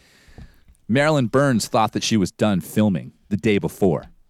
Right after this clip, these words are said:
after doing the dinner scene and getting out. And they called her that night, and she'd also been wearing the same friggin' outfit.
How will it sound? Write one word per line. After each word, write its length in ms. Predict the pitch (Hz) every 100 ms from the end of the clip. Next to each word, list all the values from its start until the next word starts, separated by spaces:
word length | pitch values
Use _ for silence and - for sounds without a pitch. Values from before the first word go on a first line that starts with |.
| _ - _ _ _ _ _ _ _ _ -
after 320 | 117 110 110
doing 300 | 98 107 95
the 80 | 87
dinner 260 | 101 98 95
scene 380 | - 76 69 -
and 140 | 92
getting 280 | 98 87 80
out. 260 | 80 55 - _ _ _ _ _ _ _
And 380 | 107 95 90 87
they 120 | 101
called 380 | - 110 113 113
her 100 | 98
that 300 | 78 92 -
night, 340 | 87 87 67 -
and 140 | 90
she'd 180 | - 113
also 300 | 98 107 120
been 140 | 95 82
wearing 280 | 82 78 73
the 60 |
same 420 | 76 92 85 80 76
friggin' 460 | - 95 78 73 -
outfit. 500 | 85 - - 67